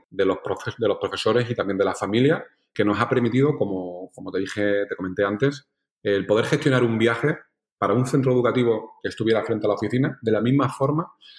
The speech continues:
que para un centro que estuviera a tres mil kilómetros, ¿no? Trata, bueno, pues un poco de eso que tanto se habla, ¿no? En el mundo de la startup,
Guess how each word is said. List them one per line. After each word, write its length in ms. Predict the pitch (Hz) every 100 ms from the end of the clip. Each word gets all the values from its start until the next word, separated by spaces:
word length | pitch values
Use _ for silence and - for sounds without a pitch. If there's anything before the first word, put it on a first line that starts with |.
| _
que 120 | 107
para 360 | - 101 95 92 - _ 120
un 100 | 113
centro 260 | 113 113
que 80 | 110
estuviera 280 | - 104 117
a 60 | 110
tres 120 | 107
mil 200 | 107 107
kilómetros, 500 | 107 98 95 90 92
¿no? 160 | 127 -
Trata, 380 | - 127 123 - -
bueno, 280 | 104 92 85
pues 140 | 101
un 80 | 104
poco 340 | 113 113 120
de 280 | 110 98 95 - -
eso 200 | - -
que 120 | 104
tanto 260 | 107 110
se 140 | 110 104
habla, 260 | 104 101
¿no? 160 | 95 110
En 120 | 110
el 120 | 98
mundo 200 | 98 107
de 60 | 107
la 60 | 95
startup, 420 | - 92 -